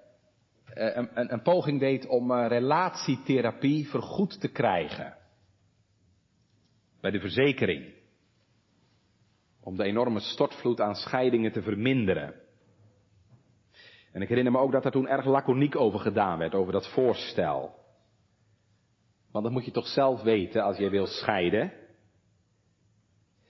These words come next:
Maar dan wordt dus uit het oog verloren, gemeente, dat scheiden, en overspel is een belangrijke reden tot scheiding,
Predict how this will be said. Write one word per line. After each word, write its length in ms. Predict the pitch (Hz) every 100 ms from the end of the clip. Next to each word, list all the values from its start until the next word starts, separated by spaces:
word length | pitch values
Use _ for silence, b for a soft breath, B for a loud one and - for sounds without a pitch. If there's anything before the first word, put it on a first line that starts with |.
| b b b b
Maar 100 | 120
dan 100 | 156
wordt 160 | 196
dus 120 | 190 175
uit 120 | 151
het 80 | -
oog 340 | 220 226 -
verloren, 480 | 160 160 202 202 151
gemeente, 760 | 139 123 110 104 143 214 - - - _ _ _ _ _ _ _ -
dat 280 | 120 135 -
scheiden, 960 | - - 175 175 147 120 156 254 - - - _ _ _ _ _ _
en 160 | 113 117
overspel 560 | 131 131 127 - 123 -
is 160 | 147
een 80 | 139
belangrijke 600 | 117 110 107 98 98 101
reden 360 | 98 98 90 -
tot 140 | 87
scheiding, 600 | - 98 90 85 98 143